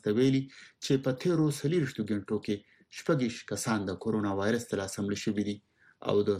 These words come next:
څلور څلوېښت کسانو حالت نازک دی. نوموړي ویلي، حکومت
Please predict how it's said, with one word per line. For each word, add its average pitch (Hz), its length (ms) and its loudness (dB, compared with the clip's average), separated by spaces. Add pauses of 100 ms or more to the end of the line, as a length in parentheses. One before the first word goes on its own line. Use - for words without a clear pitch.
څلور 131 300 4
څلوېښت 104 380 -6
کسانو 107 360 -2 (540)
حالت 107 280 0 (380)
نازک 107 340 0 (100)
دی. 104 100 2 (540)
نوموړي 107 360 2
ویلي، 131 300 2 (100)
حکومت 131 480 -2